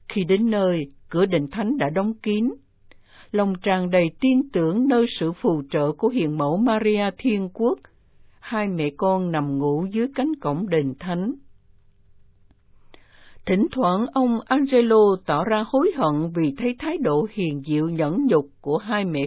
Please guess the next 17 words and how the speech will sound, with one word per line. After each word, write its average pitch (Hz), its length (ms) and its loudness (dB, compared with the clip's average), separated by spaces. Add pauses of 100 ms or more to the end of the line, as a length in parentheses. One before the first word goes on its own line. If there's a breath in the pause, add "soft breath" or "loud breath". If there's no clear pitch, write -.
con 180 280 -2
bà 143 180 -2
Maria 170 380 -2
Teresa. 165 760 -2 (840 soft breath)
Chẳng 160 220 -2
hạn, 147 420 -2 (280 loud breath)
một 170 300 0
lần 160 420 2 (100)
ông 190 320 -2
bắt 208 120 2 (140)
gặp 143 160 -2 (100)
bé 170 220 2 (320)
Annetta, 175 800 -2 (580)
tức 208 160 0 (180)
Anna 160 460 -4 (100)
Francesca, 175 880 -2 (440 soft breath)
năm 247 280 2